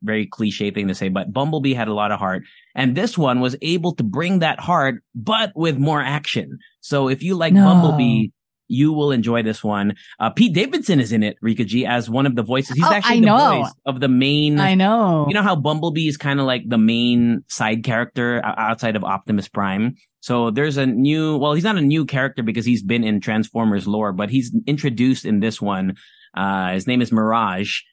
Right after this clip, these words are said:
Speaker 1: And so Pete Davidson plays him. And, and surprisingly, he, well, maybe not surprising for you 'cause, uh, you know, you're a big fan. Actually, I like him a lot too, but he was the, probably the best part of the movie,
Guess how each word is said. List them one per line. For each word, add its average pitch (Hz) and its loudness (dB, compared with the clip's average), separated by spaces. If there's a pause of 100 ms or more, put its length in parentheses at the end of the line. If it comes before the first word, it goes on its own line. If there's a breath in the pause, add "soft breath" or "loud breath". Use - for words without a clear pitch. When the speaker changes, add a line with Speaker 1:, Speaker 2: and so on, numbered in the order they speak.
Speaker 1:
And 98 -4
so 110 -4
Pete 135 -2
Davidson 123 -2
plays 120 -2
him. 120 0
And, 131 2
and 135 0 (120 loud breath)
surprisingly, 160 -2 (340)
he, 160 0
well, 139 0
maybe 185 0
not 131 -2
surprising 113 -2
for 110 -6
you 139 0
'cause, 95 -6
uh, 90 -6 (380)
you 104 -4
know, 95 -4
you're 104 -2
a 92 -14 (100)
big 101 -4
fan. 110 -2
Actually, 117 -2
I 110 0
like 104 -4
him 98 -2
a 90 -2
lot 95 -4
too, 135 -2
but 104 -4
he 226 -2
was 151 -2
the, 101 -6 (100)
probably 147 -6
the 131 -2
best 123 -2
part 147 0
of 139 0
the 135 2
movie, 220 -2